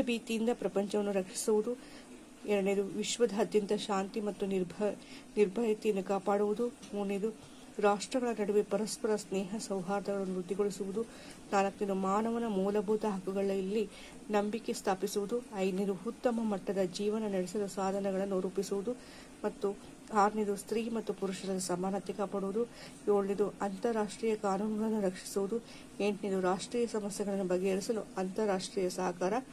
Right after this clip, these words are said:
ಗಳಿಸುವುದು. ಎರಡ್ ಸಾವಿರದ ಹತ್ತೊಂಬತ್ತರ ಪ್ರಶ್ನೆ ಪತ್ರಿಕೆಯಲ್ಲಿ ವಿಶ್ವಸಂಸ್ಥೆಯ ಸ್ಥಾಪನೆಗೆ ಕಾರಣರಾದ ನಾಯಕರ ಗುಂಪು. ಇಲ್ಲಿ ನಾಲ್ಕು ಆಪ್ಷನ್ಸ್ ಕೊಟ್ಟಿದ್ದೇನೆ. ಸರಿಯಾದ ಉತ್ತರ ಒಂದನೇದು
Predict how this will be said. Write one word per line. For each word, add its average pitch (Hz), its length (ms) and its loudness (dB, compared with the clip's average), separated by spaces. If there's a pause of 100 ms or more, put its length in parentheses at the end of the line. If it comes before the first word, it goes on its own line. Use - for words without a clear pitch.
(300)
ಗಳಿಸುವುದು. 185 800 4 (1700)
ಎರಡ್ 214 180 8
ಸಾವಿರದ 262 300 6
ಹತ್ತೊಂಬತ್ತರ 226 720 0
ಪ್ರಶ್ನೆ 220 400 -2
ಪತ್ರಿಕೆಯಲ್ಲಿ 208 840 0
ವಿಶ್ವಸಂಸ್ಥೆಯ 208 920 0
ಸ್ಥಾಪನೆಗೆ 202 540 -2
ಕಾರಣರಾದ 185 520 0
ನಾಯಕರ 180 500 -2 (140)
ಗುಂಪು. 175 400 -4 (480)
ಇಲ್ಲಿ 202 140 2
ನಾಲ್ಕು 185 380 2
ಆಪ್ಷನ್ಸ್ 208 420 -2
ಕೊಟ್ಟಿದ್ದೇನೆ. 185 420 0
ಸರಿಯಾದ 185 360 0 (100)
ಉತ್ತರ 190 260 -4
ಒಂದನೇದು 180 460 0